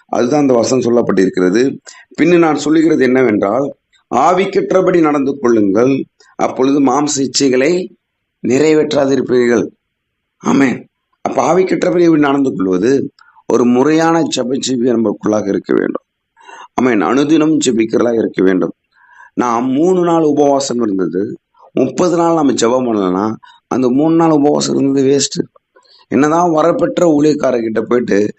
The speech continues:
நம்ம தலை குளி-, தலை கொடுத்து நம்ம ஜெபம் பண்ணாலும், தனிப்பட்ட வாழ்க்கையில் நம்ம ஜெபிக்கவில்லை என்றால், அவன் அந்த ஜெபமும் வேஸ்ட். அல்லேலூயா.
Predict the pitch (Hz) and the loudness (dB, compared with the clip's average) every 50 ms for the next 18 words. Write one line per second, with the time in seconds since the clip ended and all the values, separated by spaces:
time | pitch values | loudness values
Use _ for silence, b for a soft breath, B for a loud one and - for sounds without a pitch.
0 | B B B B - 92 104 107 - - - 127 135 143 143 - 143 143 131 - | B B B B -4 -4 -4 -4 -4 -2 -2 -2 -2 -2 -2 -2 -4 -4 -4 -6
1 | - - - 131 135 143 143 - 143 147 139 - - 147 139 127 113 95 113 117 | -4 -2 -2 0 0 -2 -4 -4 -4 -4 -4 -2 0 0 0 2 0 0 0 0
2 | 127 127 127 123 123 123 117 107 98 92 92 92 - _ b b b b b _ | 2 2 2 0 2 2 2 2 2 0 0 -2 -4 _ b b b b b _
3 | - 113 143 165 165 - 165 170 160 170 156 160 160 165 151 - 170 160 156 139 | 0 2 2 2 2 2 0 0 0 0 0 0 0 0 -2 -2 -2 0 0 0
4 | 123 - - 120 117 131 139 139 143 151 135 127 123 123 127 120 110 107 101 - | 0 0 0 -2 0 0 0 0 2 2 4 4 4 4 4 4 4 2 2 2
5 | 101 95 87 87 90 98 110 123 131 127 - _ b b b b _ _ _ - | 0 0 0 0 0 0 0 0 -2 -4 -6 _ b b b b _ _ _ -20
6 | - _ - 131 147 147 139 139 143 151 139 131 156 156 - 160 165 170 170 156 | -14 _ -4 -4 -2 0 0 0 -2 -2 -4 -4 -6 -6 -4 -4 -4 -4 -2 -2
7 | 151 160 160 - - - - - - - _ _ _ _ _ _ _ _ _ _ | -2 -2 -2 -4 -4 -6 -8 -8 -8 -12 _ _ _ _ _ _ _ _ _ _
8 | _ _ _ - - 104 117 120 131 135 139 139 143 143 147 151 147 143 | _ _ _ -4 -2 0 2 2 2 4 4 4 2 2 0 0 -2 -6